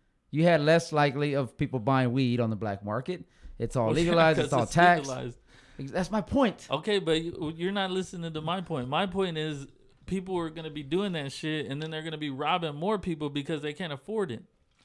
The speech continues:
Speaker 1: I, I doubt it. I doubt you'll have people doing that.
Speaker 2: I
Speaker 1: More,
Speaker 2: don't
Speaker 1: more
Speaker 2: know,
Speaker 1: so than
Speaker 2: dude.
Speaker 1: what you have now. I think if people wanna take crack and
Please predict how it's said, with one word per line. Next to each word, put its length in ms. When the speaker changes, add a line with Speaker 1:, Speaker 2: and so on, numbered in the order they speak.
Speaker 1:
I, 200
I 120
doubt 300
it. 120
I 80
doubt 260
you'll 120
have 180
people 240
doing 260
that. 260
Speaker 2:
I 40
Speaker 1:
More, 180
Speaker 2:
don't 80
Speaker 1:
more 160
Speaker 2:
know, 60
Speaker 1:
so 140
than 100
Speaker 2:
dude. 40
Speaker 1:
what 160
you 80
have 160
now. 260
I 80
think 240
if 80
people 320
wanna 160
take 360
crack 360
and 480